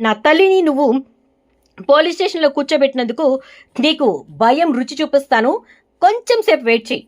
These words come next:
అని చెప్పి ఫోన్ కట్ చేయడంతోటే శివనారాయణకు కాల్ చేస్తాడు కార్తీక్. "ఏంట్రా, ఏమైంది?" అని చెప్పని అంటే, "తాత, నీ మనవరాల్ని నా ఇంటి మీదకి పంపించావా?" అని అనగానే, "ఏం మాట్లాడుతున్నావురా?" అంటే, "నీ కొడుకుని తీసుకొని నేనేమో, ఆ,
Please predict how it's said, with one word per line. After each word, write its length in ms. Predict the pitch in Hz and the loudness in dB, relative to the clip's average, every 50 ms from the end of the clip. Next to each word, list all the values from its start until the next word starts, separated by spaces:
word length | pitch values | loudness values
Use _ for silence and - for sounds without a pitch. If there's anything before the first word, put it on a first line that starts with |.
| _ - 269 | _ -4 -2
అని 120 | 285 277 | -2 0
చెప్పి 300 | 285 277 277 - 330 294 277 302 311 - _ _ _ _ | 0 -2 -2 -2 -4 -4 -4 -6 -8 -10 _ _ _ _
ఫోన్ 300 | _ - 302 302 339 339 | _ 0 2 2 2 2
కట్ 280 | 339 - 247 233 - 330 | 0 0 -2 -2 -2 -2
చేయడంతోటే 420 | 320 302 285 269 269 247 240 302 | -2 -2 -2 -2 -2 -2 -4 -6
శివనారాయణకు 640 | 311 - 262 254 285 302 294 277 254 240 233 233 302 | -6 -4 -4 -2 -2 0 0 -2 -2 -2 -4 -6 -8
కాల్ 280 | 269 - 220 233 269 269 269 | -4 -2 0 0 0 0 -2
చేస్తాడు 320 | 240 226 - 214 196 254 | -4 -2 -2 -2 -2 0
కార్తీక్. 580 | 269 302 285 247 214 - - 196 175 _ - 151 - - - - - _ - | 0 -2 -2 -2 -2 -4 -8 -10 -10 _ -18 -20 -20 -20 -20 -20 -20 _ -4
"ఏంట్రా, 380 | 214 254 277 285 269 262 196 156 139 - 196 | 0 2 2 2 2 0 -2 -2 -4 -6 -4
ఏమైంది?" 560 | 208 233 262 294 294 302 294 269 285 294 311 - | 0 0 2 2 2 0 -2 -2 -6 -8 -8 -10
అని 120 | - 254 254 - | -10 -10 -8 -8
చెప్పని 240 | 277 269 254 240 226 | -8 -6 -4 -4 -4
అంటే, 260 | 202 208 208 262 226 147 - _ _ _ _ _ _ - | -4 -4 -2 -2 -2 -4 -4 _ _ _ _ _ _ -2
"తాత, 240 | 233 226 226 - 254 269 302 330 _ _ _ _ _ _ 214 | 0 0 2 2 2 2 0 -2 _ _ _ _ _ _ -4
నీ 100 | 220 233 | -2 -2
మనవరాల్ని 760 | 233 226 233 247 302 330 330 311 277 254 277 285 214 147 - 185 | 0 0 0 0 0 0 2 0 0 0 0 -2 -2 -4 -6 -6
నా 160 | 196 233 233 | -4 -2 0
ఇంటి 220 | 233 247 285 285 339 | 0 0 0 0 0
మీదకి 260 | 302 302 262 254 254 | 0 0 0 -2 -2
పంపించావా?" 600 | - 226 214 - 262 240 - 220 208 190 208 285 381 _ _ _ _ _ _ _ 349 | -2 -2 -2 -2 -4 -4 0 0 0 2 0 0 -2 _ _ _ _ _ _ _ 0
అని 180 | 349 349 339 | 2 2 4
అనగానే, 440 | 285 240 240 262 302 311 294 302 277 185 135 151 | 2 2 0 0 2 2 2 2 2 0 -2 -2
"ఏం 180 | 180 220 254 285 | 0 2 4 4
మాట్లాడుతున్నావురా?" 680 | 311 330 302 320 311 277 - - 240 233 220 214 226 254 | 4 2 2 0 0 -2 0 -2 -2 -2 0 0 -2 -2
అంటే, 260 | 247 240 226 254 240 196 139 - _ - - - - | -4 -4 -2 -2 -2 -2 -4 -8 _ -20 -20 -8 -2
"నీ 120 | 220 262 320 330 | 0 0 2 2
కొడుకుని 420 | 330 294 285 285 339 381 415 370 | 2 2 2 2 2 0 -4 -2
తీసుకొని 520 | 349 349 302 - - 320 320 339 294 294 | -2 -4 -4 -4 -4 -4 -2 0 0 0
నేనేమో, 540 | 294 240 220 233 254 285 311 302 285 285 320 370 - - | 0 0 2 2 2 2 2 0 0 0 -2 -2 -2 0
ఆ, 100 | 208 208 | 2 2